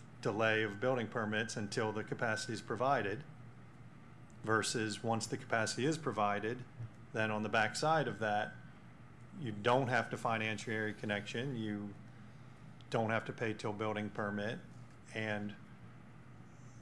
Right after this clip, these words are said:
other users' dollars are paying the debt to have built the capacity. You create, uh, you know, if that's a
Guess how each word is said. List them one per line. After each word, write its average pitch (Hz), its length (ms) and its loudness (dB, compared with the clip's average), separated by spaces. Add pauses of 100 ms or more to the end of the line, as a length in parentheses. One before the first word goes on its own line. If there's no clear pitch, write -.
(920)
other 110 520 2 (480)
users' 113 440 0
dollars 113 560 4
are 113 80 -2
paying 110 380 -2
the 110 80 -4
debt 107 340 2 (520)
to 117 100 -2
have 107 200 0
built 107 220 0
the - 80 -8
capacity. 131 540 0
You 113 100 -2
create, 143 460 4 (420)
uh, 143 80 2 (120)
you 160 120 2
know, 127 200 6
if 143 260 4
that's 131 320 0
a 127 160 -4